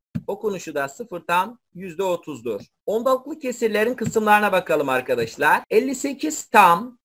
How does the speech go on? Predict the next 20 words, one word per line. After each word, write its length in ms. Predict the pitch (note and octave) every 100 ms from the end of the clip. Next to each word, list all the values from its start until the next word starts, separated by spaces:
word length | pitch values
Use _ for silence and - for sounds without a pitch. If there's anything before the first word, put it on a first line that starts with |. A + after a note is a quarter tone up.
| -
arkadaşlar 640 | F3+ G3 B3 B3 - A#3+
üç 200 | A#3+ B3
basamak 420 | D4+ C#4+ A#3 G#3+ G3
olduğu 240 | F#3 E3
için 420 | E3+ - B3 G3
binde 640 | F3+ A3 G3+ F3+ G3 - _
beş 420 | C3+ A3+ D4+ -
yüz 120 | G3+ -
altmış 480 | F#3+ G#3 A#3+ A#3 -
üç 360 | A#3 G#3+ - - _ _
ondalık 520 | F#3 B3 G#3 D#3 -
kesirinin 460 | F#3+ G3+ F3+ D3+ D3+
kısımlarını 540 | - - F#3+ F3 G3+
gösterelim. 640 | F#3 E3 - C3+ A2+ F#2 -
Birincisi 580 | C3 F3+ C4+ C4+ A#3 -
onlar 460 | - G#3 G#3+ A3+ A3
basamağı, 560 | F#3+ F3 D3 A#2+ A#2 -
ikincisi 880 | F3 A3 A3 G3+ - F#3+ G#3 F3
birler 380 | D#3+ F#3+ G3+ G3
basamağı. 640 | D#3+ - A#2 A2 G#2+ C3